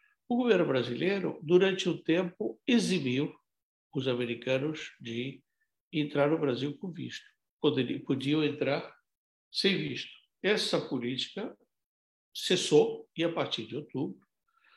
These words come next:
é, primeiro de outubro, será exigido aos americanos que vão entrar no Brasil, é, o visto, é,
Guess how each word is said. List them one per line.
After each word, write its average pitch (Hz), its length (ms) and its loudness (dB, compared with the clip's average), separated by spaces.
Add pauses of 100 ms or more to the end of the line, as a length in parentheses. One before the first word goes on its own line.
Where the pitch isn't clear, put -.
(260)
é, 110 1300 -4
primeiro 127 400 -2
de - 80 -8
outubro, - 460 -10 (400)
será 127 560 0
exigido 117 760 -2 (160)
aos 156 300 2
americanos 113 720 -6
que - 160 -10
vão 135 200 -4
entrar 120 200 -10
no 135 100 -12
Brasil, 180 520 -10 (680)
é, 139 240 0
o 180 160 4
visto, 131 580 -2 (200)
é, 113 680 -6